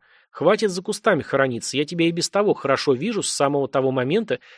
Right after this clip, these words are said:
когда ты за мной следом увязалась. Выходи, говорю, а то я всерьёз разозлюсь. Думаешь, мне нравится, когда кто-то за мной следить пытается?" Кусты зашевелились, из-за них выбралась смущённая девица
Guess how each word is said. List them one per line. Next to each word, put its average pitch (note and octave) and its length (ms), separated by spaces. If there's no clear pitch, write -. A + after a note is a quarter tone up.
когда D3+ 260
ты A3+ 120
за C#3+ 120
мной F3 140
следом G3 400
увязалась. A2+ 600
Выходи, E3 480
говорю, C3+ 320
а B2 40
то D3+ 100
я D3 100
всерьёз D#3+ 460
разозлюсь. D3+ 520
Думаешь, D3 360
мне C#3+ 120
нравится, E3+ 400
когда B2+ 300
кто-то - 240
за B2+ 160
мной C#3 160
следить C3+ 340
пытается?" A#3 580
Кусты D4 220
зашевелились, E3 800
из-за C3+ 240
них C#3+ 240
выбралась C3+ 380
смущённая C3 600
девица D#3+ 520